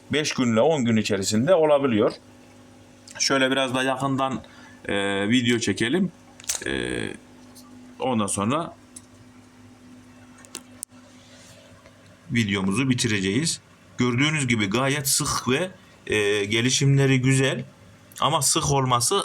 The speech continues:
sıkıntı. Dediğim gibi ben buraya çok tohum atmışım. Yani bunun yarısı kadar tohum atsam, e, yeterliydi. E, bu sivri biber, bu Charleston biberimiz, kıl biberimiz bu da. Her biberin kendine göre yaprak yapısı ve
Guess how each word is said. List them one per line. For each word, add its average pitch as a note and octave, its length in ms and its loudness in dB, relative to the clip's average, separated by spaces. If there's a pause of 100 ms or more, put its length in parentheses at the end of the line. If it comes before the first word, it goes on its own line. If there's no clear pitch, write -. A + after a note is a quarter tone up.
sıkıntı. C3+ 560 2
Dediğim A#2 300 2
gibi A2 200 2
ben B2 200 -2
buraya B2+ 220 0
çok - 280 -4
tohum G2 260 -2
atmışım. F#2 460 -2 (320)
Yani A2 240 -2
bunun C3 160 4
yarısı C#3 420 0
kadar A#2 320 -4
tohum A#2 280 0
atsam, C#3 400 -2 (440)
e, - 60 -2
yeterliydi. A#2+ 1120 -2 (720)
E, G2+ 280 -2
bu B2+ 340 0 (160)
sivri A#2 400 0
biber, G#2 480 -2 (180)
bu A#2 180 2
Charleston A2+ 640 -2
biberimiz, F#2+ 580 -2 (420)
kıl A#2+ 300 0
biberimiz F2+ 500 0
bu F#2+ 100 0
da. D3+ 140 -4
Her C#3+ 260 0
biberin C3 360 0
kendine C#3 400 2
göre A#2+ 220 2
yaprak C3 420 -2
yapısı G#2+ 480 -2 (380)
ve D3+ 260 -2